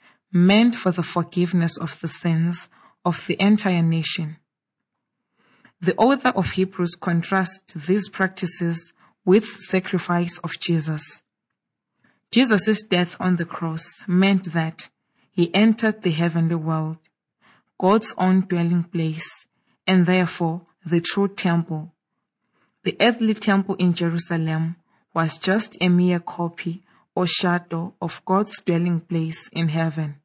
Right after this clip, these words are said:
Jesus' death was also the sacrifice which brought forgiveness of sins and reconciliation. However,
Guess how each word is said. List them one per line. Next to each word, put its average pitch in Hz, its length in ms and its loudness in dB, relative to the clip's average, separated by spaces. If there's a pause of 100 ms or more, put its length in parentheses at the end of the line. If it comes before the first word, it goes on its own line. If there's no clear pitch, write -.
(920)
Jesus' 214 520 0
death 170 340 -4
was 165 240 -2
also 190 380 -2
the 170 100 -6
sacrifice 170 920 -6 (460)
which 226 320 2
brought 180 300 0
forgiveness 170 800 -2
of 170 100 -4
sins 165 600 -4 (360)
and 175 360 2
reconciliation. 170 1160 -2 (1080)
However, 180 720 2